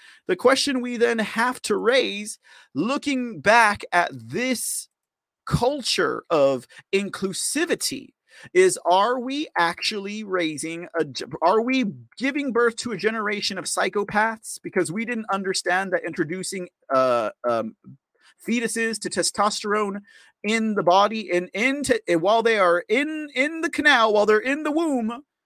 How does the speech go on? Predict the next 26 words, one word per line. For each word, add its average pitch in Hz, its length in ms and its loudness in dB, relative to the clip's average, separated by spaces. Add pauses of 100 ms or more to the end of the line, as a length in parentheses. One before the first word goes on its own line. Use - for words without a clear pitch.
(140)
could 226 200 -4
possibly 190 540 -2
generate 156 540 -2
psychopaths, - 920 -6
right? 196 320 2
<laughs> - 40 -6
Okay, 196 500 2
let's - 240 0
take - 380 -2
a 453 160 0
look - 180 4
at - 140 -10
this 180 260 0
article, 143 720 2 (360)
and 165 160 2
then 190 140 2
we'll 202 200 2
call 247 420 2
it 262 200 0
a 175 120 6
deux 143 640 4 (320)
here 170 400 0 (140)
at 143 240 -2
the 135 80 -6
C 180 220 -10
Report. 135 460 -4